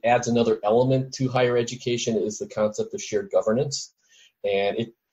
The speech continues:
it's something that exists in higher education, and it really depends to what extent, depending on the, on the type of campus you are. Um, I can tell you the University of Wisconsin-Madison loves shared governance,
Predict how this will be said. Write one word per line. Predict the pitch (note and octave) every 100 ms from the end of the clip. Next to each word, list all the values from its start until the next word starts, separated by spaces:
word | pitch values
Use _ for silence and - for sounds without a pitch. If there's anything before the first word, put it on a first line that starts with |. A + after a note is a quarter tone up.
| _
it's | A#2+ -
something | D#3 F3
that | D#3+ C#3
exists | C#3 C#3+
in | C3
higher | B2+ B2+
education, | A#2+ A#2 - A#2+ A#2+ A2+
and | G#2+
it |
really | G#2+ A2 A2
depends | G#2+ A#2 A2+ A2+ G#2+ - _ _ _ -
to |
what | A2+ A2
extent, | A2 - A#2+ A2
depending | G#2+ - G#2+ G#2+ G2+
on | G2
the, | F#2 -
on | G2
the |
type | - A2 G#2+
of | G#2
campus | - G#2+ G#2+ G#2
you | G#2+ G2+
are. | F#2+ G2 G2 - _ _ _ -
Um, | F#2+ F#2+ F#2 F#2+
I | G#2+
can | G#2
tell | B2
you | A#2
the |
University | A2 A#2 A#2 A2+
of | G#2+
Wisconsin-Madison | A2 G#2+ G#2 G#2 G#2+ - G2+ G2 - _ F#2+
loves | F#2+ G#2+ A2 -
shared | - A2 G#2+ A2
governance, | G#2+ A2+ A2+ A#2+ - -